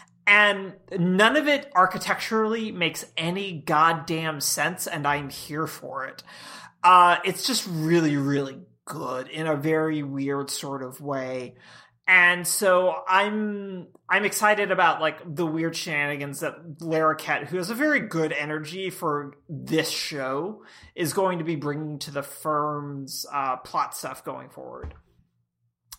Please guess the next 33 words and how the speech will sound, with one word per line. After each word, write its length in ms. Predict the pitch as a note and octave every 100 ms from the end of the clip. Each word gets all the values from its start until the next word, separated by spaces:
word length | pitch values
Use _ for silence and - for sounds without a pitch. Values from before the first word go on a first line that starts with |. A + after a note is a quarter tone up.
| _
Uh, 260 | G3 F#3+ F#3+
this 160 | -
episode 320 | A#3+ - C#4 A3+
also 400 | F#3 - G3 E3+
reintroduces, 1040 | F3 G3 F#3 - D#3+ E3 - E3 D#3 D3 -
um, 400 | D3+ D3 C#3+ C#3+
David 340 | D#3+ D#3+ D3
Lee, 340 | C3+ C#3+ D3+ E3+
who's 280 | E3+ D3
now 260 | E3 D3 C#3+
a 60 | C3+
series 400 | - D3 C#3 C#3+
regular 400 | C#3 C#3+ C3+ C3+
on 100 | C3
the 60 |
show, 380 | C3 C#3+ C3+ C#3+ - - - - - _
uh, 360 | D3+ D3 D3 D3
is 160 | D3
back 320 | - D#3+ C#3+ -
from 260 | E3+ D3
The 80 | C#3
Good 160 | C3+ A#2
Wife 440 | C3 C#3 - - -
and 420 | C#3+ C3+ C3 C3
is 600 | C3 C#3 C#3+ C3+ C3+ C3+
with 160 | D3+ D3
the 80 | C#3+
firm, 640 | D3+ C3+ C3+ C3+ C3+ -
still 300 | - - F3
working 460 | E3 D#3+ F3 D#3 D3
in 480 | - C#3+ C#3+ C#3+ C#3+
family 340 | D#3 D3 C3+
law, 600 | C3 B2+ C3 C3 C#3 -